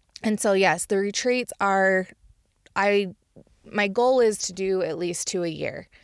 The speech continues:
So one of the biggest <laughs> questions was, "When is the next one?" So in my, in my planning, I wanna do one this fall. I haven't decided on an exact date yet,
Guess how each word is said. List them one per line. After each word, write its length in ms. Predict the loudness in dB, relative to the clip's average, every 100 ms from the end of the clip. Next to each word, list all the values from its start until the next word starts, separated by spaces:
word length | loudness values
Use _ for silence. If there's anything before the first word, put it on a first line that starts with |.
| _ _
So 540 | -8 -2 2 2 0 -2 _
one 320 | -14 -4 0
of 120 | 0 0
the 100 | 2
biggest 340 | 2 0 -2
<laughs> 20 |
questions 440 | -2 0 2 0 0
was, 160 | 0
"When 200 | 0 0
is 160 | 0 -2
the 100 | -2
next 380 | -2 -2 -6 -4
one?" 300 | -2 -4 -8 -16 -20 _
So 460 | 0 2 2 2 -2 -8 _ _
in 220 | -4 -2
my, 560 | -2 0 0 0 0 -2 -8 _ _ _ _ _ _ _ _ _ _
in 140 | -2
my 140 | 0 0
planning, 580 | -2 -2 0 0 -2 -4
I 80 | -2
wanna 300 | -2 0 -2
do 200 | -2 -2
one 240 | -2 -4 -4
this 220 | -6 -6
fall. 420 | -2 0 0 -2 -6 _ _ _ _
I 60 | -10
haven't 400 | -6 -2 0 -2
decided 400 | -4 -2 0 0
on 180 | 0 -2
an 60 |
exact 380 | -6 -2 -2 -2
date 240 | -2 -2 0
yet, 300 | 0 -2